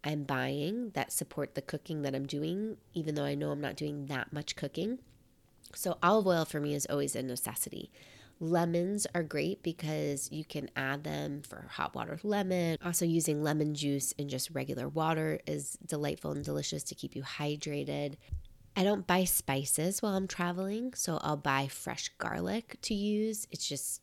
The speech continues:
so good for you. It tastes so good. I'll use it chopping up for eggs or for stir fries. Also, we tend to buy a bottle of wine at the store to enjoy at home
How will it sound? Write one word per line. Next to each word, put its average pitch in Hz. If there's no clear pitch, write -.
so 190
good 170
for -
you. 156
It -
tastes 180
so 170
good. 147
I'll 151
use 156
it 151
chopping -
up -
for -
eggs 185
or 156
for -
stir -
fries. 151
Also, 185
we 180
tend 190
to 190
buy 147
a 165
bottle 147
of 151
wine 156
at 160
the 160
store -
to 165
enjoy 143
at 143
home 208